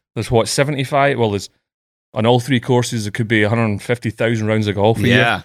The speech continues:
Speaker 2: I, it's crazy. That is crazy.
Speaker 1: That is, that, I couldn't believe it.
Speaker 2: That is crazy. I hate to, I hate to one up you, but I have one.
Speaker 1: No, we
Speaker 2: Oh,
Speaker 1: you.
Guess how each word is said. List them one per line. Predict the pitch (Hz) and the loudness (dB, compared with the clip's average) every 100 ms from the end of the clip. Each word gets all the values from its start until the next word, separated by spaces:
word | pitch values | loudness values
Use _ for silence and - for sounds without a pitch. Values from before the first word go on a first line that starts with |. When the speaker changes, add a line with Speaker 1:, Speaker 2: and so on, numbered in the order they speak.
| _ _ _ _ _ _ - | _ _ _ _ _ _ -4
Speaker 2:
I, | 107 107 - | 0 0 2
it's | 127 - | 0 0
crazy. | - 107 135 120 87 _ _ _ _ _ - | 0 2 2 0 -6 _ _ _ _ _ 0
That | 107 | 2
is | 104 - | 2 -4
crazy. | - 101 98 90 90 _ _ | -2 0 -2 -6 -14 _ _
Speaker 1:
That | 143 123 | -2 -2
is, | 127 107 117 | -2 -6 -4
that, | 131 131 - _ _ - | -2 -2 -6 _ _ -6
I | - | -2
couldn't | 127 95 | -2 -2
believe | 95 98 | -2 -2
it. | 85 _ _ _ _ 101 | -6 _ _ _ _ -4
Speaker 2:
That | 95 98 | -2 -2
is | - | -4
crazy. | - 98 104 85 | -2 -2 -2 0
I | 101 | 2
hate | 104 160 160 | 4 4 4
to, | 113 | 0
I | 87 107 | 2 0
hate | 135 | 0
to | 110 | -2
one | 98 98 | -2 0
up | 98 - | 0 -2
you, | 95 90 | -4 -4
but | 101 | -2
I | 95 98 | 0 0
have | 110 104 110 | 0 0 0
one. | 98 92 | 0 4
Speaker 1:
No, | 92 90 90 | 4 2 0
we | 87 | 0
Speaker 2:
Oh, | 101 101 | 2 2
Speaker 1:
you. | 87 | 0